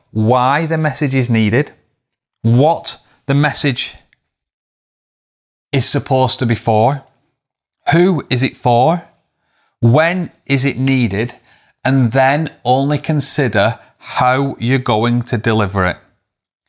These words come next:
One thing that is often overlooked is what is a recipient likely to be doing at the time that you send that message? 'Cause what you've got to try to do is you've got to try to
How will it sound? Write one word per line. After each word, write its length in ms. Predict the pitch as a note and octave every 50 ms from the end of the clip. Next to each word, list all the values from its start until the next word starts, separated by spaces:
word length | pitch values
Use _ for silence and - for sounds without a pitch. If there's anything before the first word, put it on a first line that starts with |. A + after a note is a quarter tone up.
| _ _ _ _ _ _ _ _ _ _ _ _ _ _ _ _ _ _ _ _ _ _ _ _ _
One 280 | - C#3+ D#3+ F#3 F3+ D#3
thing 160 | F3+ E3+ D#3+
that 140 | D#3 - -
is 140 | C3+ B2+ D3
often 360 | D#3 D#3 - - - C#3+ C3+
overlooked 800 | C3 C3 B2 B2 B2 C3+ C#3+ C3+ - - - - - - - _ _ _ _ _ _ _ _ _ _ _
is 440 | A#2+ C3+ C#3 B2+ - - - - _ _ _ _ _ _ _ _ _ _ _ _ _ _ _ _ _ _ _ -
what 580 | C3 B2 C3+ D#3+ F3+ F3+ - - - - - - _ _ _ _ _ _ _
is 160 | D3 C#3 C3+
a 60 | D#3
recipient 880 | D3 D3 B2+ - - F3 - - - - A#2+ G#2+ A2 A2+ D#2 - - -
likely 560 | B2 B2+ B2+ C3 D3 D3+ D3+ - D#3+ D#3 C#3+
to 140 | - - C#3+
be 120 | C#3+ D3
doing 380 | C#3 C#3+ C3 A2 G#2 G#2+ G#2+ - - _
at 200 | C3 B2+ - -
the 100 | B2+ C3+
time 760 | B2+ - - - - D#3 D3 B2 F#2 F#2 A2 B2+ D3+ C#3+ C3 - _ _ _ _ _ _ _
that 160 | - C#3+ -
you 220 | C3 C3+ C#3 C#3+ C#3
send 580 | - - - C#3 C#3 C#3+ C#3+ C#3+ C3 - - - _ _ _ _ _ _ _ _
that 180 | D3+ - -
message? 580 | D3 F3 F3 - - C#3+ G#2 G2 - - - _ _ _ _ _ _ _ _ _ _ _ _ _ _ _
'Cause 120 | - C#3
what 220 | B2+ D3+ F#3+ - -
you've 120 | D3 C3
got 160 | - E3+ C3 -
to 80 | C#3+
try 240 | B2+ - D3+ C#3+ C3+
to 120 | - - C3+
do 160 | D3 C3+ A#2
is 120 | A2+ A2+
you've 100 | B2+ A#2+
got 160 | - C#3 - B2
to 60 | C3
try 200 | - - C3+ B2+
to 140 | - -